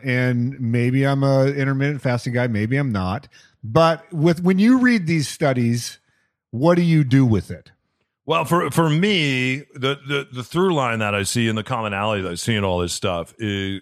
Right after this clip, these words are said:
Speaker 2: is understanding that our brain is a heart, is, is a muscle just like our heart muscle. And, and so many times we think about diet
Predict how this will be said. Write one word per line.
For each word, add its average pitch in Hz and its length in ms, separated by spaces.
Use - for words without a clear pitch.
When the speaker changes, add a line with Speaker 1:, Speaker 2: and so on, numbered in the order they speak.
Speaker 2:
is 101 680
understanding 135 840
that 110 340
our 107 220
brain 110 1000
is 113 160
a 117 80
heart, 139 340
is, 117 140
is 120 220
a 117 60
muscle 123 400
just 110 220
like 120 160
our 101 120
heart 104 200
muscle. 76 380
And, 123 300
and 123 200
so 156 240
many 202 240
times 170 420
we 131 100
think 147 200
about 127 300
diet 120 520